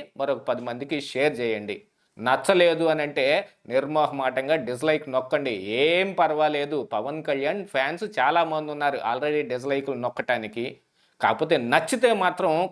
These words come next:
ఖచ్చితంగా లైక్ చేయండి, వదిలిపెట్టొద్దు. మరి పవన్ కళ్యాణ్ గతంలో రెండు మూడు మాటలు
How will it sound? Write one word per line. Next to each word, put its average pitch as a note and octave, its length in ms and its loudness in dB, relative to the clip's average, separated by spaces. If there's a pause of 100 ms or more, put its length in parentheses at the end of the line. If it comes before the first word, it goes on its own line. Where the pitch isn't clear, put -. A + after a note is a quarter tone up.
ఖచ్చితంగా A#3 760 2
లైక్ D3 360 2
చేయండి, B2 380 -2 (280)
వదిలిపెట్టొద్దు. C#3 840 0
మరి G2 180 -14 (1300)
పవన్ A3+ 300 6
కళ్యాణ్ G3+ 400 4
గతంలో D#3 520 2 (840)
రెండు F#3+ 320 2
మూడు F3+ 280 2
మాటలు D#3+ 440 2